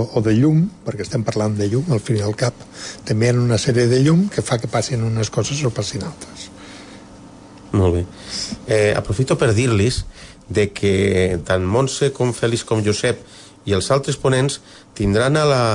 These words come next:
Speaker 2: a lo que serà la primera fira, eh, esotèrica i de medicina alternativa de, le, de lo que és la Ribera d'Ebre, tindran el seu propi stand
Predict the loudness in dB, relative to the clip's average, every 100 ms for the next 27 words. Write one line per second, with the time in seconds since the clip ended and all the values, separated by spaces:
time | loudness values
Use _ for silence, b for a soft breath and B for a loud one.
0 | 0 -2 -8 -8 -6 -4 -2 0 0 0
1 | -4 0 2 2 0 0 2 0 B B
2 | B B -4 0 2 2 2 2 0 -4
3 | -14 -18 -20 -14 -8 -6 0 0 0 0
4 | -2 -2 -4 -2 0 0 0 0 0 2
5 | 0 2 0 2 2 2 0 0 -4 -4
6 | -4 0 0 2 2 2 2 0 -2 B
7 | B -6 -2 0 0 0 0 0 0 -2
8 | 0 0 -2